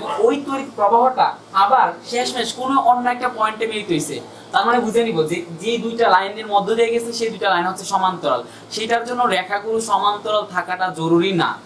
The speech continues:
খেয়াল করো, আমি যদি এরকম আঁকতাম, suppose এটাকে যদি আমি এরকম ভাবে না দিই, suppose আমি যদি এরকম ভাবে দিতাম, suppose যদি এরকম ভাবে দিতাম,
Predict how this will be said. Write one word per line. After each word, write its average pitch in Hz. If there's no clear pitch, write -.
খেয়াল 131
করো, 170
আমি 214
যদি 240
এরকম 247
আঁকতাম, -
suppose -
এটাকে 208
যদি 226
আমি 220
এরকম 220
ভাবে 202
না 165
দিই, 165
suppose 156
আমি 165
যদি 180
এরকম 214
ভাবে 135
দিতাম, 127
suppose 180
যদি 226
এরকম 233
ভাবে 180
দিতাম, 143